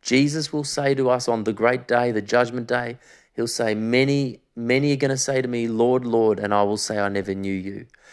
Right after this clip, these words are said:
Who are those people? Those are the ones who didn't obey him. Religion is a form of godliness that denies its power. We are not those who deny the power of God.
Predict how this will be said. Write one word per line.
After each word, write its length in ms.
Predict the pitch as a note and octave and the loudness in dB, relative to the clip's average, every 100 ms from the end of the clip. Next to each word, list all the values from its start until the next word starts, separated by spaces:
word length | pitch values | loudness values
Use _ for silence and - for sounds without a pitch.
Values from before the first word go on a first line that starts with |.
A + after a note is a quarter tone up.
| - - _ | -20 -20 _
Who 200 | C3 D3 | 4 6
are 80 | |
those 280 | D3+ C#3+ C#3 | 6 4 2
people? 520 | - D3 D#3 - - _ _ _ _ _ _ - | -2 -6 -4 -8 -10 _ _ _ _ _ _ -8
Those 440 | G#2 A2+ C#3 D#3+ | 0 2 2 0
are 40 | F3 | 0
the 140 | F3 | 0
ones 440 | C#3 G#2 G#2 G2+ | 0 -2 -2 -4
who 260 | B2 A2 A2 | -8 -4 -4
didn't 360 | G#2 A2 A2+ - | -2 -4 -4 -6
obey 640 | A2 G2+ - A#2+ A2+ A#2 | -8 -8 -8 -6 -4 -6
him. 460 | G#2+ G2+ F#2 F#2+ _ _ _ _ _ _ _ _ _ _ _ _ _ _ _ _ _ _ _ _ _ _ _ _ _ _ _ _ _ _ | -6 -6 -8 -12 _ _ _ _ _ _ _ _ _ _ _ _ _ _ _ _ _ _ _ _ _ _ _ _ _ _ _ _ _ _
Religion 800 | A2 A#2 A2+ C3+ E3 C#3 B2+ G#2 | 0 2 4 4 4 2 -2 -2
is 200 | A2+ G#2+ | -4 2
a 120 | G#2+ | 2
form 640 | G#2 - - C#3+ D3 D3+ D3 | 2 -2 2 6 6 4 2
of 300 | B2 A#2 A2+ | -4 -4 0
godliness 680 | A2 A2+ G#2+ A2+ G#2+ G#2+ | 2 2 2 -2 -2 -6
that 420 | - G#2+ - _ - | -4 -4 -4 _ -2
denies 880 | A#2+ G#2+ A2 A2+ B2 C3+ C3+ B2+ | 0 0 0 2 2 2 0 -4
its 220 | - A2+ | -6 -8
power. 460 | - A2 A2 G#2+ G#2 - - _ | -8 -4 0 0 -4 -14 -20 _
We 320 | A2 A2 C3+ D#3 | -4 2 4 4
are 40 | |
not 220 | D3+ C3+ | 2 2
those 280 | C3+ C3 B2 | 4 4 2
who 100 | C3 | -4
deny 300 | A2+ A2 G#2+ | -2 0 2
the 60 | G#2+ | 0
power 280 | A2 G2+ | 0 -2
of 140 | G2 G2 | -2 0
God. 340 | G#2 G2+ - | -2 -2 -8